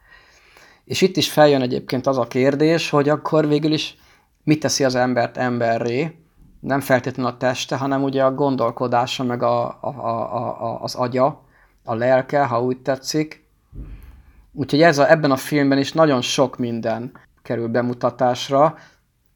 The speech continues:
hát most nyilván akkor benne vannak az ilyen kötelező akciófilmes elemek, hogy mit, autós üldözés, lövöldözések,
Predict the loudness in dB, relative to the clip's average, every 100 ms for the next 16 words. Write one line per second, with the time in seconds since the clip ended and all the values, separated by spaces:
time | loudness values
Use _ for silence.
0 | _ 2 4 2 -6 -6 -2 0 2 0
1 | 0 -4 0 2 2 0 0 -2 -2 0
2 | 0 -2 -4 -4 -4 0 0 0 -2 0
3 | 0 0 -4 -6 -4 -6 -4 -2 0 -2
4 | -6 -6 -6 -6 -4 0 0 0 -4 -2
5 | -2 -2 -4 -4 -4 -4 -6 -8 -20 -20
6 | _ _ _ 0 2 4 4 2 0 0
7 | 0 -2 -2 -4 -6